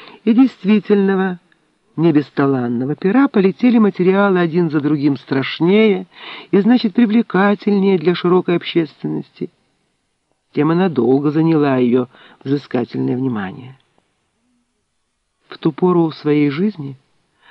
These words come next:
она почти не читала газет и услыхала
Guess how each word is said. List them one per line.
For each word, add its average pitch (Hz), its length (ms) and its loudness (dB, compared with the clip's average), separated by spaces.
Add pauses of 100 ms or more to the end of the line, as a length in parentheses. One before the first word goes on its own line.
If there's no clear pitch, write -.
(280)
она 180 240 0
почти 175 380 -2
не 170 100 2
читала 165 420 -2
газет 165 480 -2 (720)
и 180 240 0
услыхала 180 720 0